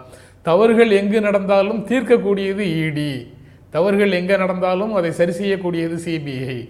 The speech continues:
தவறுகள் எங்க நடந்தாலும் சரி செய்யக்கூடியது இன்கம் டேக்ஸ் அல்லது காவல்துறை அப்படிங்கிற மாதிரி ஒரு, அஹ்,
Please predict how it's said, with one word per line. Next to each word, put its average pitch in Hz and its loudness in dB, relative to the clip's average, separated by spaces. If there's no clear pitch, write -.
தவறுகள் 180 2
எங்க 175 2
நடந்தாலும் 170 -2
சரி 170 -4
செய்யக்கூடியது 156 -6
இன்கம் 151 -8
டேக்ஸ் 120 -10
அல்லது 147 -4
காவல்துறை 135 -6
அப்படிங்கிற 147 -4
மாதிரி 143 -6
ஒரு, 123 -6
அஹ், 110 -10